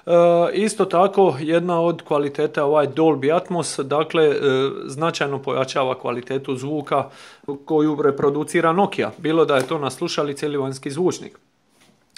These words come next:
Dapače, e, H M D je krenuo, e, u proizvodnju novih Nokia, e, i plasirao ih je, znači, po, e, dosta pristupačnoj cijeni. Zašto? Evo recimo jedna prva stvar,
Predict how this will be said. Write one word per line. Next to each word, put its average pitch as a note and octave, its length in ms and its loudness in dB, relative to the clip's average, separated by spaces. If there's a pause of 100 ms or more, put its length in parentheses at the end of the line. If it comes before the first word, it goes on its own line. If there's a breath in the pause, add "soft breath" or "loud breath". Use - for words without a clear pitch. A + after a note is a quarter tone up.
(300)
Dapače, G#3 540 0 (720 loud breath)
e, D#3 220 4
H A#3 140 2
M A#3 120 0
D B3 80 8
je G#3 260 10
krenuo, G3+ 500 4
e, C#3+ 340 0
u E3 300 4
proizvodnju F3 520 0
novih F#3+ 240 0
Nokia, F3+ 400 0
e, - 720 -8 (880)
i G3 280 0
plasirao F3 500 2
ih C#3+ 140 -4
je, D3 220 2 (460 loud breath)
znači, E3 300 -2
po, F3+ 260 4
e, C#3+ 540 0
dosta F#3 600 2
pristupačnoj C#3 760 -4
cijeni. E3+ 440 -4
Zašto? D#3+ 560 -2
Evo G#3 200 2
recimo A#3 320 -2
jedna A#3 200 -2
prva A3 300 2
stvar, A3 380 0